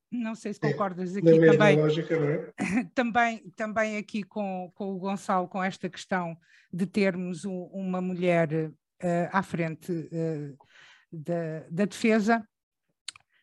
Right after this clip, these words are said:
Speaker 1: Mas
Speaker 2: Sim.
Speaker 1: depois temos, há quem diga, não é? Temos ouvido alguns comentários, agora logo assim que, que, que se souberam os nomes, hum, disseram, hum, alguns comentadores,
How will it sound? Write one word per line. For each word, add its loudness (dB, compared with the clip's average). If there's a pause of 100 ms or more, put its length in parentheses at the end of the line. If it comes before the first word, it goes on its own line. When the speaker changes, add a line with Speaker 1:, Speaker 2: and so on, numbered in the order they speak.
Speaker 1:
Mas 4
Speaker 2:
Sim. 0
Speaker 1:
depois 4
temos, 8
há 8
quem 12
diga, 10 (100)
não -2
é? 0
Temos 2
ouvido 2
alguns -2
comentários, 0
agora -4
logo -2
assim -4
que, -2 (440)
que, 2
que 0
se 2
souberam 4
os 4
nomes, 6 (580)
hum, -2 (260)
disseram, 4
hum, 2
alguns 6
comentadores, 4